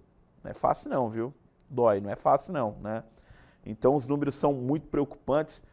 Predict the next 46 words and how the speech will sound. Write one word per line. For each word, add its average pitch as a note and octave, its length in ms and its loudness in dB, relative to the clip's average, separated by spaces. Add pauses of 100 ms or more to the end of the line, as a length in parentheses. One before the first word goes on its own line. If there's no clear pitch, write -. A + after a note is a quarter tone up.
(140)
o - 40 -14
pessoal C#3 260 2
tem D3+ 160 -6
que - 80 -14
tomar C#3+ 240 2
cuidado, B2 440 6
vamos C#3 280 -2
limpar, C3+ 360 6
vamos D3 260 0
manter C#3+ 560 2 (280)
todo C#3 160 0
o C#3 40 -6
cuidado. C3 520 8 (280)
De C3 120 0
repente E3 340 -2
você F3 80 -2
dá D#3+ 120 6
uma E3+ 120 6
olhadinha D3 440 6
ali C#3+ 160 4
pro, D3 420 2 (400)
pro C3+ 120 -2
quintal C3 400 4
do C3 80 -2
vizinho, A#2+ 520 -4
né? C#3+ 200 0 (260)
Você - 160 -6
viu C3+ 160 0
que D#3+ 80 -6
o D#3 40 0
negócio C#3 380 2
tá C#3 120 2
feio C#3+ 260 0
ali, C#3+ 140 2
chama F#3 360 4
ele E3 180 6
na D#3 120 0
conversa, C#3+ 500 2
ó, D#3+ 160 10
ô, F#3+ 260 10 (240)
vamos A2+ 180 -8
dar D#3 80 4
uma E3 80 6
limpada F3 440 10
ali, D#3 240 6
né? C#3 200 0